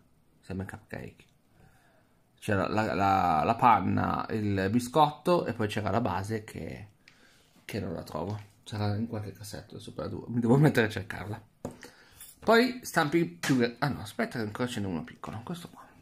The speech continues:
Questo che mi è comodo perché lo uso anche con la resina U V,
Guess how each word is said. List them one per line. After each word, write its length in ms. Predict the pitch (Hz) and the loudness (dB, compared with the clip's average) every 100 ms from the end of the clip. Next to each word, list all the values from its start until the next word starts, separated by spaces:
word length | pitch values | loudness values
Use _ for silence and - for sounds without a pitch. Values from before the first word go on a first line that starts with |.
| - - _ _ _ _ _ _ _ _ _ _ _ _ _ _ _ _ _ _ _ _ _ _ _ _ _ - _ _ - | -20 -20 _ _ _ _ _ _ _ _ _ _ _ _ _ _ _ _ _ _ _ _ _ _ _ _ _ -20 _ _ -10
Questo 240 | 139 139 | -6 -2
che 80 | 123 | 2
mi 120 | 113 | 2
è 20 | |
comodo 340 | 107 143 151 143 | 4 2 4 2
perché 200 | 123 110 | 0 2
lo 160 | 113 | 2
uso 160 | 113 113 | 2 2
anche 160 | 117 | -2
con 140 | - 113 | -2 -2
la 80 | 107 | 0
resina 340 | 104 104 101 | 0 2 0
U 80 | 101 | 0
V, 120 | 101 | -4